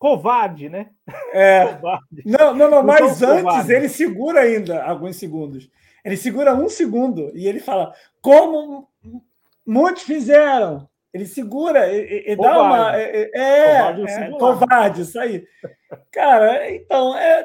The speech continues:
Speaker 2: tipo assim, essa questão, eu rio dessas situações, porque eu, Arthur, como, como, como agente político, eu gosto de fazer e-, esses, é, esses esporros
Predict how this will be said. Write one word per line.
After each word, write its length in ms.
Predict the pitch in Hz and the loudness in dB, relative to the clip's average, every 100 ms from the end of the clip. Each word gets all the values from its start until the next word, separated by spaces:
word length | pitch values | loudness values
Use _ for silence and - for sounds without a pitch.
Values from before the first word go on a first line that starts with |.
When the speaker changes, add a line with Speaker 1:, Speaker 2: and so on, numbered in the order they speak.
| - | -6
Speaker 2:
tipo 160 | - 381 | -16 -10
assim, 260 | - 285 208 | -8 -6 -2
essa 260 | 262 269 | -2 -4
questão, 360 | 269 - 185 226 | -12 -12 -8 -4
eu 140 | 285 | -4
rio 260 | 180 240 277 | -4 -6 -6
dessas 280 | 190 190 - | -4 -4 -8
situações, 580 | 151 151 139 180 160 | -20 -18 -14 -14 -14
porque 320 | - - 175 - | -16 -14 -14 -8
eu, 320 | 185 214 160 | -4 -4 -4
Arthur, 480 | - _ 170 156 143 | -10 _ -14 -14 -16
como, 480 | - 147 143 135 _ | -16 -14 -14 -16 _
como, 520 | - 147 147 135 - _ | -14 -12 -12 -14 -16 _
como 380 | 151 151 147 139 | -18 -14 -14 -14
agente 320 | 143 156 151 | -16 -18 -20
político, 460 | 143 143 180 _ _ _ _ _ | -20 -18 -18 _ _ _ _ _
eu 160 | - 294 | -12 -6
gosto 360 | 233 269 - | -2 -4 -6
de 100 | 220 | -16
fazer 880 | - 269 262 143 185 214 214 175 175 | -10 -8 -8 -6 -4 -2 -2 -4 -10
e-, 180 | 175 - | -12 -12
esses, 600 | 175 - 185 180 160 - _ _ _ _ _ - | -16 -16 -14 -14 -14 -18 _ _ _ _ _ -12
é, 340 | 165 170 190 | -10 -6 -4
esses 280 | 196 196 175 | -4 -6 -12
esporros 880 | 240 - 202 196 139 131 - _ | -14 -10 -4 -2 -4 -10 -20 _